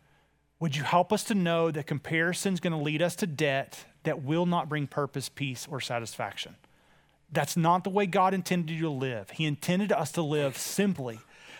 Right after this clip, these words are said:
depending upon him. Simple is not the same for everyone,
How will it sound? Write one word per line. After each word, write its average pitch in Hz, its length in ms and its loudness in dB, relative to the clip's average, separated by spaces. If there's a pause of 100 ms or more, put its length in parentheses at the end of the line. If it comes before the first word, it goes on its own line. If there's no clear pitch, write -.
depending 190 480 2
upon 185 320 4
him. 147 360 -2 (520)
Simple 247 800 4 (460)
is 175 200 4
not 185 540 6
the 175 100 2
same 196 520 4
for 196 240 2
everyone, 160 560 2